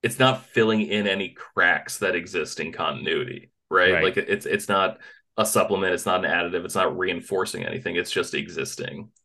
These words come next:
Speaker 2: Right.
Speaker 1: And so
Speaker 2: Right.
Speaker 1: again, like, I, I feel like I'm shitting on this book. I really like this book.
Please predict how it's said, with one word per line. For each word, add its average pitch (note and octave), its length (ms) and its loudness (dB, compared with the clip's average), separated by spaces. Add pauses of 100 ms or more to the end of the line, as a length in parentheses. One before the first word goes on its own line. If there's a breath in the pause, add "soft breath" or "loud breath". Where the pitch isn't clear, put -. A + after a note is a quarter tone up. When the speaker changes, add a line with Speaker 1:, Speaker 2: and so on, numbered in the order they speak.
(220)
Speaker 2:
Right. F#2 300 -2 (340)
Speaker 1:
And A2+ 160 2
so A2+ 120 4
Speaker 2:
Right. G#2+ 80 6
Speaker 1:
again, G#2+ 340 4
like, - 180 0
I, G#2+ 240 2
I A#2 80 2
feel B2+ 160 4
like D3 140 6
I'm C3+ 80 6
shitting A2 320 2
on G2 60 0
this F2 160 -8
book. G2 240 -2
I F#2+ 60 0
really A2 340 4
like F2+ 240 -2
this - 180 -8
book. - 380 -4